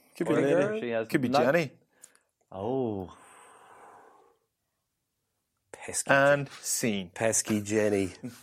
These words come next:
Speaker 2: <laughs> Trying to get back in here any way she can.
Speaker 1: <laughs>
Speaker 2: I'm on to you, Jenny. Um,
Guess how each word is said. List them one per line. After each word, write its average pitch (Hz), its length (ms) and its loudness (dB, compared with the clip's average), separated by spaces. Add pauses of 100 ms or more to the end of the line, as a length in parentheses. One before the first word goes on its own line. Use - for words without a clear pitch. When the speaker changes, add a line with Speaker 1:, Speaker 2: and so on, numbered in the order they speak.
(220)
Speaker 2:
<laughs> - 540 -16
Trying 110 400 4
to 101 80 -4
get 110 240 0
back 117 280 4
in 120 160 4
here 113 200 4
any 113 180 4
way 120 180 4
she 156 160 0
can. 143 720 4 (140)
Speaker 1:
<laughs> 143 180 0
Speaker 2:
I'm 123 180 2
on 117 200 4
to 101 140 -4
you, 85 120 -2
Jenny. 87 420 -2 (1040)
Um, 98 600 -6